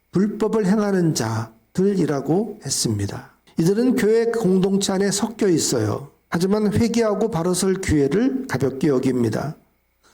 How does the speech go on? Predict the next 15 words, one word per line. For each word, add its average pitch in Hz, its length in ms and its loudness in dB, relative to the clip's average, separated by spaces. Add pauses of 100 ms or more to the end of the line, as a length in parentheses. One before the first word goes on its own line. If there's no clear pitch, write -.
(100)
초청을 240 420 0
받았지만 170 1120 -2
무관심하거나 156 1120 0 (220)
거절했어요. 120 840 -2 (680)
믿는다고 175 560 2
했지만 160 540 0 (180)
삶의 160 460 2
열매가 123 800 -2
없었다는 160 520 -2
거죠. 151 480 -4 (300)
마태복음 175 500 0
이십이 156 360 2
장 170 180 0
십삼 147 420 -2
절에 127 480 0